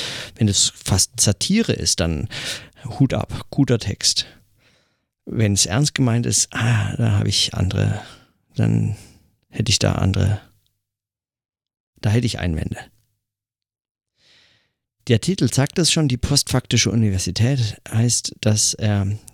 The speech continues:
äh, sein Gegenstand ist eigentlich nicht streng genommen das Postfaktische, wie es diskutiert wird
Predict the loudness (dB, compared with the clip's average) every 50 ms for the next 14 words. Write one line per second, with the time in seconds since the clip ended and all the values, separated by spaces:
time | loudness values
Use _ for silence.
0 | _ _ _ _ _ 0 2 2 2 2 2 2 4 2 2 0 0 2 2 2
1 | 2 2 0 0 2 2 2 0 0 0 0 2 2 2 2 0 0 2 2 2
2 | 2 2 0 -2 0 0 0 0 0 0 2 2 2 2 2 2 0 0 0 -2
3 | -2 0 0 0 0 0 0 -2 -4 -2 0 0 0 2 2 2 2 2 2 0
4 | 0 -2 0 0 0 0 0 -2 -4 -2 -2 -2 0 2 0 0 0 -2